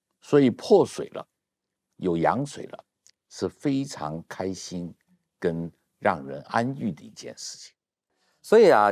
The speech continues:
Speaker 2: 你，咱就说啊，这个羊水般的温暖呢，往往是在，
Speaker 1: <laughs>
Speaker 2: 哎，家宴当中它有这么一种气息啊。就我现在觉得，要是出去吃饭，不管去哪儿吃饭，我都觉得没有家里吃饭舒服。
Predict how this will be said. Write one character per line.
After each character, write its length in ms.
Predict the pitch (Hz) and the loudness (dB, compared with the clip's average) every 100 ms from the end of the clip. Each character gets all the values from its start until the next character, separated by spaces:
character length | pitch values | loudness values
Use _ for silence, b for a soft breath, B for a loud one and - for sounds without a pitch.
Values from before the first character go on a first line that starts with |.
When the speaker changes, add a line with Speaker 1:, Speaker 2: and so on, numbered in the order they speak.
| - | 0
Speaker 2:
你， 340 | 151 139 135 | -4 -2 -2
咱 240 | 131 156 185 | 0 0 2
就 100 | 170 | 0
说 220 | - 170 | 2 2
啊， 160 | 127 | 2
这 80 | 110 | 0
个 80 | 135 | -4
羊 180 | 117 175 | -4 -2
水 140 | 123 | 0
般 180 | 101 131 | 0 0
的 80 | 123 | 0
温 200 | 120 147 | -2 -2
暖 180 | 104 80 | -4 -4
呢， 60 | 78 | -6
往 200 | 78 110 | -6 -4
往 120 | 143 98 | -2 -4
是 240 | - 208 | 2 2
在， 320 | - 208 - - 240 | 6 4 4 -4 -6
Speaker 1:
<laughs> 200 | 220 - | -10 0
Speaker 2:
哎， 180 | 165 139 b b | 0 0 b b
家 300 | - 185 156 | 0 2 4
宴 240 | 160 135 101 | 4 2 2
当 180 | 101 | -4
中 160 | 98 98 | -4 -8
它 120 | 92 | -4
有 120 | 104 | -4
这 120 | 76 92 | -4 -6
么 80 | |
一 120 | 90 95 | -6 -8
种 160 | 82 76 | -10 -12
气 320 | - 98 76 | -10 -10 -10
息 260 | - 78 | -10 -12
啊。 240 | - - 139 | -12 -14 -12
就 100 | - | -6
我 140 | 269 120 | 0 0
现 160 | 220 | 0
在 120 | 233 190 | -2 0
觉 160 | - | 0
得， 240 | 285 160 - b b | 2 0 0 b b
要 120 | - 214 | 0 2
是 160 | 165 | 2
出 280 | - - 294 | -4 -2 0
去 140 | - 120 | 0 -2
吃 180 | - | -2
饭， 240 | 101 92 85 | -4 -4 -2
不 80 | 208 | -2
管 160 | 180 - | 0 -2
去 180 | - 233 | -4 -4
哪 120 | 127 | -4
儿 120 | - | -8
吃 180 | - 139 | -8 -4
饭， 240 | 135 95 _ _ b b b | -2 -4 _ _ b b b
我 140 | 127 123 | 0 2
都 140 | 160 | 2
觉 180 | - 107 | 2 0
得 80 | 113 | 0
没 140 | 104 | -4
有 100 | 127 | -6
家 300 | - 175 190 | -2 -2 -2
里 160 | 131 - | -8 -10
吃 160 | - | -8
饭 200 | 85 80 73 | -8 -8 -12
舒 240 | - 85 | -10 -10
服。 180 | - | -10